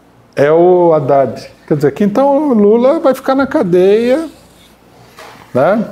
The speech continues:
Fica lá, não vai sair, nós não vamos tentar tirar ele da cadeia. Com essa política aí, você não vai pra lugar nenhum. Não vai mesmo. Mesmo com toda essa crise do Bolsonaro. Por isso que o Bolsonaro,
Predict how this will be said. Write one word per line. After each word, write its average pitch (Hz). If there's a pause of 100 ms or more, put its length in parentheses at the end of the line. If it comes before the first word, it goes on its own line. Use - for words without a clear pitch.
(160)
Fica 180
lá, 180
não 160
vai 156
sair, 165
nós 185
não 156
vamos 147
tentar 135
tirar 131
ele 131
da 131
cadeia. 175 (1120)
Com 269
essa 247
política 190
aí, 226 (200)
você -
não 196
vai 175
pra 185
lugar 220
nenhum. 214 (800)
Não 123
vai 139
mesmo. 165 (540)
Mesmo 185
com 240
toda 233
essa 220
crise 196
do 208
Bolsonaro. 208
Por 220
isso 220
que -
o -
Bolsonaro, 180